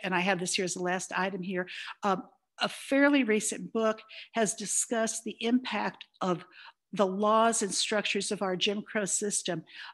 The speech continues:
on Nazi thought, um, and Nazi practice once the Nazis were in power in Germany. You might,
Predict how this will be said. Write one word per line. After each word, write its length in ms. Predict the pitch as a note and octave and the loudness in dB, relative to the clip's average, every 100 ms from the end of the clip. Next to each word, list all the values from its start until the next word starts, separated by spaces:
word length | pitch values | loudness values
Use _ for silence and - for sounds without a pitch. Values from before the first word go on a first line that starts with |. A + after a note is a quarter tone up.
| _ _ | _ _
on 260 | G3+ F#3 F3 - - | 2 2 0 -6 -2
Nazi 520 | G3+ G3+ A3+ - G3+ | 4 4 4 0 -4
thought, 560 | - - G#3 F3 D3+ - - _ _ - | -4 -2 0 0 -4 -12 -18 _ _ -4
um, 280 | F3 D#3+ - - | -2 -2 -8 -4
and 160 | G3 | 0
Nazi 300 | F#3 F#3+ - | 2 0 -2
practice 840 | F3 - - G#3+ G#3+ - - - - - - - - - | -8 -4 2 4 2 -8 -6 -6 -6 -12 -18 -18 -14 0
once 220 | G3+ - | 0 0
the 120 | G3 | -2
Nazis 460 | F3+ F3+ - F3+ F#3 | -2 -2 -2 -4 -2
were 100 | E3+ | -4
in 100 | E3+ | -4
power 380 | - E3 E3 D#3+ | -6 -6 -4 -2
in 140 | D#3 | -2
Germany. 480 | - E3 E3 C3+ C#3+ - - - - | -2 -2 -2 -4 -8 -16 -12 -12 0
You 160 | G#3 | 2
might, 280 | G#3+ G#3+ G3+ | 6 6 4